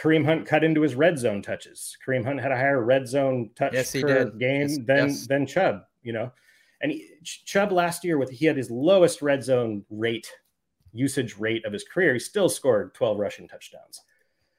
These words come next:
Speaker 1: So I think, in, like I, we've talked about, I think Cleveland's gonna be even more. They're gonna be more than fifty percent run heavy. I just think the stars are aligning for him to hit that running back rush share you need if you're not gonna have the target share to crack that top three.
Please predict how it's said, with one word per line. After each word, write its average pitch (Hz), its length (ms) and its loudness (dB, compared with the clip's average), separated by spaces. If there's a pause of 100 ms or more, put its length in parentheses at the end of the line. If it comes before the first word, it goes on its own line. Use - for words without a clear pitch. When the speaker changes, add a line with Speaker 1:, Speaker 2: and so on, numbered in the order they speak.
(140)
Speaker 1:
So 139 180 2
I 139 140 2
think, 156 240 -2
in, 139 140 -6
like 135 200 0
I, 147 180 -2
we've 123 280 -6
talked 175 280 2
about, 107 260 -2
I 107 80 -6
think 113 200 -8
Cleveland's 123 320 -2
gonna 127 200 0
be 123 100 -4
even 127 240 -2
more. 135 380 6
They're 113 100 0
gonna 123 160 0
be 120 240 -4 (100)
more 127 320 2
than 151 160 2
fifty 143 260 -4
percent 127 400 -6
run 120 160 -2
heavy. 139 360 -4 (540)
I 196 80 4
just 170 160 2
think 185 140 0
the 175 80 2
stars 160 340 4
are 160 80 4
aligning 139 360 4
for 127 160 -2
him 139 180 -2
to 135 60 0
hit 170 380 0
that 151 280 -2 (200)
running 151 320 -2
back 143 240 -2
rush 131 240 -2
share 123 180 -2
you 113 180 -6
need 123 440 0 (580)
if 113 120 -14
you're 101 100 -6
not 113 240 -2
gonna 156 120 0
have 151 180 2
the 165 60 -2
target 196 380 2
share 95 380 -8 (640)
to - 100 -2
crack 131 260 4
that 110 180 -4
top 107 260 -6
three. 90 220 -12